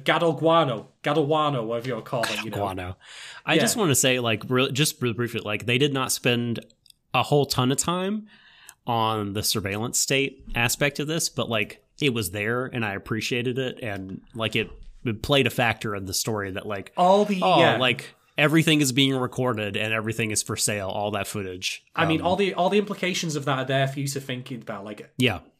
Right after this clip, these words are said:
Speaker 1: I mean,
Speaker 2: Mm-hmm.
Speaker 1: as much as I said, like, about how the N D A wanted to be more explicit in what happened, there are times when I think, like, in science fiction,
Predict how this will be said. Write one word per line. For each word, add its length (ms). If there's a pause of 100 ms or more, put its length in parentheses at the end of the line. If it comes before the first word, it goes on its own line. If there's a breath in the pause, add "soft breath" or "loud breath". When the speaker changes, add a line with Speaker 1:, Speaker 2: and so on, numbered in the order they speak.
(120)
Speaker 1:
I 160
mean, 120
Speaker 2:
Mm-hmm. 60
Speaker 1:
as 100
much 120
as 60
I 80
said, 220
like, 140
about 220
how 100
the 140
N 80
D 120
A 80
wanted 200
to 80
be 80
more 380 (240)
explicit 540
in 120
what 140
happened, 340 (340 loud breath)
there 120
are 40
times 340
when 100
I 40
think, 320
like, 180
in 120
science 340
fiction, 540